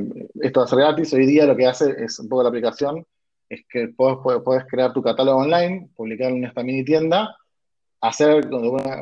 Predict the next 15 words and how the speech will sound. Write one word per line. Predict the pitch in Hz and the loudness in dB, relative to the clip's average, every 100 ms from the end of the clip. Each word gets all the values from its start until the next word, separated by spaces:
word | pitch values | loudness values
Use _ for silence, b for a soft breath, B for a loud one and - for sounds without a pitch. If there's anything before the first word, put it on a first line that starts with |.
| - - | -14 -12
elegir | 117 113 131 | -12 -6 -2
los | 131 123 | 0 -2
ítems | 135 135 139 139 131 - | -4 -2 -2 -2 -8 -14
y | 120 110 | -8 -2
ver | 123 | 0
el | 120 | 0
precio, | 127 123 | -2 0
obviamente, | 117 117 117 120 | 0 0 0 0
de, | 107 107 | -2 -4
de | 107 | -6
lo | 98 | -2
que | 110 | 2
vale | 117 | 4
cada | 117 120 | 4 4
cosa, | 160 - 190 208 | 4 2 0 -2